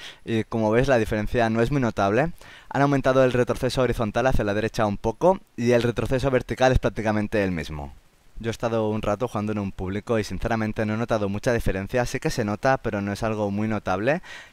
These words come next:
Ya os pondré la imagen a cámara lenta para que veáis la diferencia. El retroceso vertical, como veis, es prácticamente el mismo, suben a, a la vez. Y en cambio lo que cambia es el, el retroceso horizontal, que como veis en la parte izquierda se mueve un poco más hacia, hacia la derecha.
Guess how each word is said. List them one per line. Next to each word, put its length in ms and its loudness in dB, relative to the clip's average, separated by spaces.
Ya 120 0
os 80 -2
pondré 260 0
la 80 2
imagen 320 -2
a 160 0
cámara 340 0
lenta 360 0
para 200 -2
que 120 -4
veáis 240 -4
la 180 0
diferencia. 680 -4
El 140 0
retroceso 560 2
vertical, 600 0
como 180 -2
veis, 140 -4
es 80 -6
prácticamente 560 -2
el 100 -2
mismo, 260 -6
suben 320 -4
a, 280 0
a 120 -4
la 140 0
vez. 220 2
Y 80 0
en 100 0
cambio 380 2
lo 80 -2
que 80 -4
cambia 180 0
es 100 -2
el, 760 -2
el 340 -4
retroceso 480 -6
horizontal, 600 -2
que 180 -6
como 140 -6
veis 140 -6
en 60 -2
la 100 0
parte 340 -2
izquierda 680 -2
se 140 -12
mueve 380 -2
un 100 -6
poco 220 -8
más 180 -4
hacia, 400 -4
hacia 200 -6
la 120 -2
derecha. 480 -2